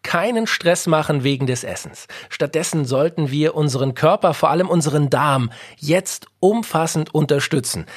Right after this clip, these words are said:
denn er leistet in den letzten Tagen des Jahres nochmal Schwerstarbeit.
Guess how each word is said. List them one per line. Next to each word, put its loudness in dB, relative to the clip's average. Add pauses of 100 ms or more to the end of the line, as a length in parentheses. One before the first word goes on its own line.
(220)
denn 0
er 2
leistet 2
in 0
den 4
letzten 0
Tagen 0
des -2
Jahres 0
nochmal 0
Schwerstarbeit. -8